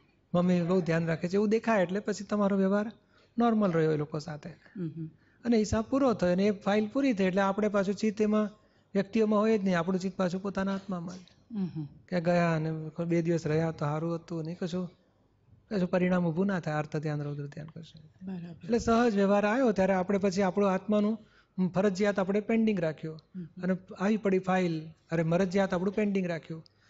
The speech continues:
Speaker 1: આવી પડી ફાઇલ, એને સરસ રીતે સંભાવે નિકાલ કરો.
Speaker 2: હમ, હમ.
Speaker 1: અને ખવડાવો, પીવડાવો, રાખો, બેસાડો, વાતો ચીતો,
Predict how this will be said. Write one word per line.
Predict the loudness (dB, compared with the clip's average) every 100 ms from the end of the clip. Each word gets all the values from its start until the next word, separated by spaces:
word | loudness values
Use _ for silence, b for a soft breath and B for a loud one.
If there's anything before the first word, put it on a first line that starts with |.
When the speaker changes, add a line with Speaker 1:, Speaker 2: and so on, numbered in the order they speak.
| b -2
Speaker 1:
આવી | 0 2
પડી | 2 0
ફાઇલ, | 2 2 2
એને | 2 0
સરસ | 0 -2 -2
રીતે | -4 -4 -4
સંભાવે | -4 -2 0 0
નિકાલ | -2 -4 -10
કરો. | -10 -16
Speaker 2:
હમ, | -18 _ _ _ -16
હમ. | -14 -14
Speaker 1:
અને | -8 -4
ખવડાવો, | 0 2 4 2 0
પીવડાવો, | 2 2 2 2 2
રાખો, | 0 -4 -2 -4
બેસાડો, | -4 -8 -10 -8 -8 -6 -6
વાતો | -8 -8 -10
ચીતો, | -10 -8 -8